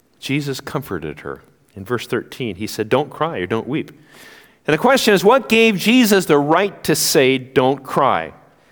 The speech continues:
Has anyone ever said that to you? Said, "Don't grieve, don't cry"? Jesus does not invalidate her sorrow. He doesn't deny her pain. He doesn't naively pretend it doesn't exist. He's well acquainted with the widow's past.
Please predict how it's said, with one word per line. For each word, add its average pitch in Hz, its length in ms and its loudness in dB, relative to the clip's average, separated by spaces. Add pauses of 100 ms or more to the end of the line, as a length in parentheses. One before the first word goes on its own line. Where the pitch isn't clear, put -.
(400)
Has 135 160 0
anyone 185 320 2
ever 160 160 2
said 160 260 2
that 151 220 0
to 151 100 -6
you? 156 220 0
Said, 117 260 -4
"Don't 143 240 0
grieve, 135 420 -2
don't 143 220 -2
cry"? 131 520 -2 (1500)
Jesus 208 480 2
does 131 300 0
not 160 260 0
invalidate 123 640 -2
her 92 60 -2
sorrow. 98 360 0
He 131 120 0
doesn't 160 260 -2
deny 123 300 -2
her 104 120 -2
pain. 107 460 -4 (220)
He - 100 2
doesn't 214 420 4
naively 185 560 2
pretend 165 480 -2
it 127 140 -2
doesn't 127 300 0
exist. 110 680 -6 (720)
He's 220 220 -2
well 175 260 2
acquainted 151 560 -4
with 95 140 -4
the 104 80 -6
widow's 104 340 -4
past. - 640 -12